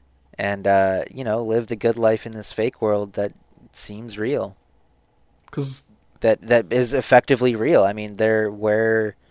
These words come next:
Speaker 1: mentally, where is he at? He is in the Matrix in this
Speaker 2: Yeah.
Speaker 1: permanent nineteen ninety-nine.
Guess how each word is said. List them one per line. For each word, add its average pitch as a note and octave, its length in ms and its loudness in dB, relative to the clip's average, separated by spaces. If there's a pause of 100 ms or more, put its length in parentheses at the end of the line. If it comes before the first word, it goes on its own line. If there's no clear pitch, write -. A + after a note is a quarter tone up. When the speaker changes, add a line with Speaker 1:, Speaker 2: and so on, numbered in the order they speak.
(380)
Speaker 1:
mentally, A2 360 -2
where A2 300 4
is A2 160 -2
he G#2+ 140 0
at? G#2 240 4
He A2 180 -4
is A2 140 -6
in G#2+ 180 -8
the B2 60 -10
Matrix A2 580 -8
in G2+ 140 -14
this G#2 240 -14
Speaker 2:
Yeah. - 60 -20 (520)
Speaker 1:
permanent A2 420 -6
nineteen G#2+ 380 -12
ninety-nine. G#2+ 720 -10